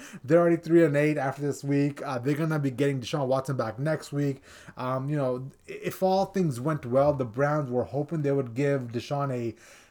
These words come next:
six and five team, right? Um, that'd be perfect, or a five and six team, and he can do the rest. But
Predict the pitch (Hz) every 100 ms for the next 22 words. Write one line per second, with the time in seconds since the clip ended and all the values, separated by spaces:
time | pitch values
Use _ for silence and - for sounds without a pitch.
0 | _ - - - 185 190 - 190 214 208
1 | 208 214 226 170 175 220 240 151 135 131
2 | 156 143 - 165 165 208 202 - - 139
3 | 147 143 - 160 - 185 160 127 135 139
4 | 131 110 139 175 - 131 123 107